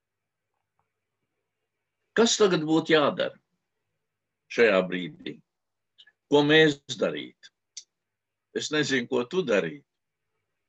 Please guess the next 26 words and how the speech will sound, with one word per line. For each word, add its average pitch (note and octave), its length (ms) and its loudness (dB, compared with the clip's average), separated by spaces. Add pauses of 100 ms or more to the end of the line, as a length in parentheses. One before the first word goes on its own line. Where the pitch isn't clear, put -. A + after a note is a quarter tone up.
(100)
bet B2+ 160 0
es C3+ 240 2
domāju, D#3+ 560 2
ja C#3 160 4
es A2 160 0
būtu A#2+ 380 -4
panācis A2 840 -2
jau G2 240 0
tā, C3+ 300 0 (400)
ka G#2+ 180 -14
te E3+ 160 0
ir A#2 160 0
kaut B2+ 400 -4
kāda F#2+ 420 -6
izmaiņa, A#2+ 840 -2
es - 140 -8 (240)
justu A#2 520 -2
tās - 300 -4
sievas G#2+ 420 -2
dvēselē. G2+ 680 0 (1040)
Un C#3 260 6
viņa D3+ 320 6
grib F3+ 560 0
jau G#2 260 4
kaut E2+ 380 -6
ko. G#2 320 -8